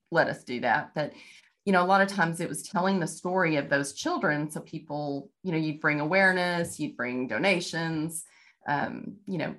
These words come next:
to support the research. And so there was a lot of that. And I, I just had always had that craving to write fiction. And so that was, you know, it, it, but it did help to get all that life experience.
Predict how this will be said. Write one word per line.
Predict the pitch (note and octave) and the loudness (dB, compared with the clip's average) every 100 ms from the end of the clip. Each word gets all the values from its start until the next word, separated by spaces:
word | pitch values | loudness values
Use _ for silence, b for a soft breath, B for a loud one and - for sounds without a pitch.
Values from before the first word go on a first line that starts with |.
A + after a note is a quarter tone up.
| - | -10
to | E3 | -12
support | - - D#3+ C#3+ D3 | -10 -12 -6 -8 -8
the | |
research. | C3+ D#3+ E3 D3 B2+ - | -6 -6 -2 -2 -2 -4
And | E3 - | -8 0
so | D#3+ | 0
there | E3 E3+ | 2 0
was | F3 | -2
a | |
lot | D3 D3 E3 E3+ E3 | -4 0 2 4 4
of | D3+ | 2
that. | C#3+ D3 - - - | -2 -4 -4 -6 -4
And | E3 D#3+ D#3 D#3+ B B B _ - | -2 0 -2 -4 B B B _ -2
I, | F#3 G3+ G3+ G3 - - | 2 4 4 0 -6 -8
I | F3 | -6
just | F#3 F#3+ | -4 -4
had | G#3+ - | -2 -2
always | - E3 E3+ D#3+ | 0 0 0 -4
had | - D#3 D3 | -6 -6 -4
that | D3+ D3 D3 - _ - | -4 -2 -4 -8 _ -16
craving | - D#3+ D#3+ F3 F3 E3+ | -4 -2 -2 -4 -2 -4
to | E3 D3 | -4 -6
write | C3+ - - | -4 -6 -8
fiction. | C#3 - F#3 G#3+ A#3 b b b b b - | -12 -8 -6 -6 -8 b b b b b -8
And | D#3+ D#3 D#3+ D#3 D#3 | -4 -2 -2 -4 -4
so | D#3 | -4
that | D#3 D3+ F3 | -2 -2 -2
was, | E3 - - _ _ F3+ | -8 -10 -16 _ _ -10
you | |
know, | E3 E3+ | -8 -6
it, | F3+ - E3+ - - | -8 -8 -10 -12 -8
it, | F3+ | 2
but | G3 | 4
it | G3 G3 | 4 2
did | A3+ C4 | 2 2
help | - G3 G3+ G3+ | 0 0 0 -4
to | F#3+ | -10
get | E3 F#3 | -2 2
all | G3+ | 4
that | D#3 - | 2 4
life | C#3+ - | 2 2
experience. | - - E3 D3+ E2 - _ | -8 -12 -6 -4 -6 -10 _